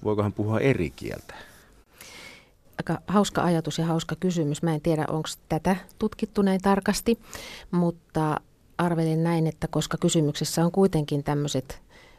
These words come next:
Speaker 2: inhimillisesti tunnistamattomat kielet, niin on ehkä aika mahdotonta sanoa, että onks kieli aina sama vai ei. Siitä kyllä on tutkimustietoa, että ihmisen oma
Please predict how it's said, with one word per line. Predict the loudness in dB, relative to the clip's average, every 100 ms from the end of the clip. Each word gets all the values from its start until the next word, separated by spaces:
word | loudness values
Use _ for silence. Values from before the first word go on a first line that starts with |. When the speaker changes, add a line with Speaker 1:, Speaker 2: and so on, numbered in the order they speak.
| -2 4
Speaker 2:
inhimillisesti | 6 6 4 2 0 -2 -2
tunnistamattomat | 2 2 2 -2 -4 -4 -2 -2 -2
kielet, | 2 2 2 -2 -2
niin | 0 -2 -6 -14 -18 -20 0
on | 2 4 2
ehkä | 0 2
aika | 2 4
mahdotonta | 4 4 0 -2 -2
sanoa, | 0 2 2 0
että | -2 -4
onks | -6 -2
kieli | -2 0 0
aina | 0 0
sama | 0 2 0 -2 -8 -8
vai | -6 -6 -2
ei. | -2 0 -4 -8 -18 -20 -20 -2
Siitä | 2 4 2 0
kyllä | 0 0 0
on | 0 0 -2 -8 -20 -6
tutkimustietoa, | -4 -2 0 0 2 2 2 0 0
että | -2 -4 -2
ihmisen | 0 0 0 -2 2
oma | 4 4